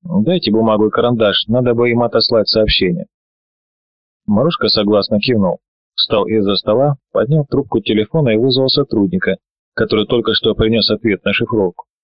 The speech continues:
Тот почти незамедлительно вошёл в помещение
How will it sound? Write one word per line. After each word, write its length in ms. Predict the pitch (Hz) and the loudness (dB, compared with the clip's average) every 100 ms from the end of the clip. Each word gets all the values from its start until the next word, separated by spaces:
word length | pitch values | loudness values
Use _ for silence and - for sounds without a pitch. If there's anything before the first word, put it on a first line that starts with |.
| _ _ _ _ _ _ | _ _ _ _ _ _
Тот 180 | - 208 | -4 -4
почти 280 | - 101 156 | -2 -2 0
незамедлительно 680 | 147 110 104 101 131 - 107 | 0 2 0 2 0 0 0
вошёл 320 | 101 - 110 | 0 0 -2
в 60 | - | -2
помещение 600 | 101 98 - 156 151 143 | -2 0 0 0 2 0